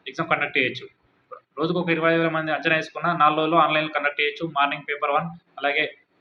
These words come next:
మ్యాథ్స్ వాళ్ళకు మధ్యాహ్నం పేపర్ టూ, అలాగే ఒక, ఒక రోజు మళ్ళీ నాలుగు రోజులకు సైన్స్, సోషల్ వాళ్ళకు మ్యాథ్స్, సైన్స్ ఒక్కొక్క రోజు,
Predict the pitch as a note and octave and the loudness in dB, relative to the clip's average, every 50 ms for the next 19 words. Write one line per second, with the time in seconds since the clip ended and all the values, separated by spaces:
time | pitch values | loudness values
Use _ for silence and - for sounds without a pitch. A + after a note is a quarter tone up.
0 | - C3+ C#3+ D3 - D3+ D3 D3 D3 D3 - D#3+ D#3 - _ _ _ _ _ _ | -2 -2 0 0 0 0 0 0 0 0 -4 -6 -10 -12 _ _ _ _ _ _
1 | _ _ _ _ _ _ C3+ C3 C3+ D3+ D3+ D3 D3 C#3 C3+ C#3 C#3+ C#3+ D#3 D#3 | _ _ _ _ _ _ -8 -4 -2 -2 0 0 0 0 0 0 0 0 -2 -2
2 | C#3 C3+ C#3 C#3+ C#3+ D3 C#3+ C#3 C#3 C#3 C3 - - - C#3 C#3 D3 D3 C#3+ C#3 | -2 0 0 0 0 0 -2 -2 -2 -4 -6 -6 -8 -6 -2 0 0 0 -2 -2
3 | C#3 C3+ D3 D3+ C#3+ C#3 C#3 C#3 C#3+ C#3+ C#3+ D3 D#3+ E3+ E3+ E3+ _ _ _ _ | -4 -2 -2 0 0 0 2 2 2 0 0 -2 -4 -8 -10 -10 _ _ _ _
4 | _ _ _ _ - - - C#3+ C#3+ - - D3 C3 - _ _ _ _ - - | _ _ _ _ -12 -8 -6 -6 -6 -6 -6 -8 -8 -10 _ _ _ _ -14 -8
5 | - D3 C#3 D#3 C#3+ C3 A#2 A2 A2 - - _ _ _ _ _ _ _ _ _ | -4 -2 0 0 0 0 0 0 -2 -6 -10 _ _ _ _ _ _ _ _ _
6 | _ _ _ _ _ _ _ _ _ _ _ _ _ _ _ _ _ _ _ - | _ _ _ _ _ _ _ _ _ _ _ _ _ _ _ _ _ _ _ -2
7 | C#3 D3 C#3 - E3 E3+ E3 D#3+ E3 E3 E3 E3 E3 D#3+ E3+ E3+ | 0 0 2 2 0 0 -2 -2 -2 0 2 2 2 2 0 -2